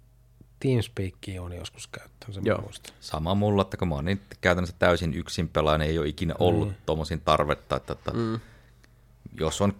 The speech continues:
Speaker 3: konsolilla jotain pelannut, niin sitä on käyttänyt sitä konsolin omaa chattia sitten.
Speaker 2: Se on just näin.
Speaker 1: No se on toinen, niin just.
Speaker 2: Konsoli varsinkin, jos enemmän
Speaker 1: Mm.
Speaker 2: pelaa, niin siellä on partisysteemit ja muut ollut nyt jo, jo sitten niinku kolmekuusikymmentä P S kolme ajoilta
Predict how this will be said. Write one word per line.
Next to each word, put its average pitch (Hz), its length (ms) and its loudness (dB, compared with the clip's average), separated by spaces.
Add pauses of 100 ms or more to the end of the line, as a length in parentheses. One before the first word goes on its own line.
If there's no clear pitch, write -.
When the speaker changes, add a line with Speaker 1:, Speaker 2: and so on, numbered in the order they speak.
(100)
Speaker 3:
konsolilla 104 460 6
jotain 104 300 8
pelannut, 107 280 8
niin 98 80 2
sitä - 140 -2
on 95 60 0
käyttänyt 98 360 2
sitä 92 80 -6
konsolin 92 440 4
omaa 80 220 2
chattia - 440 -4
sitten. - 380 -14
Speaker 2:
Se 107 100 -4
on 101 60 0
just 104 160 -6
näin. 107 260 -2
Speaker 1:
No 127 60 6
se 123 80 6
on 117 140 4
toinen, 98 340 -2
niin 98 180 -4
just. - 180 -12 (840)
Speaker 2:
Konsoli 123 260 2
varsinkin, 170 240 2
jos 156 80 4
enemmän 117 180 4
Speaker 1:
Mm. 92 40 -6
Speaker 2:
pelaa, 101 260 0
niin 98 100 -2 (180)
siellä - 220 -6
on 135 120 -2 (380)
partisysteemit 113 800 0
ja 117 60 4
muut 110 240 0
ollut 98 200 0
nyt 101 140 -8
jo, 98 200 -2
jo 101 120 -8
sitten 95 300 -6
niinku 98 200 -4
kolmekuusikymmentä 101 640 -4
P - 40 -2
S - 40 -10
kolme 104 280 0
ajoilta 107 360 0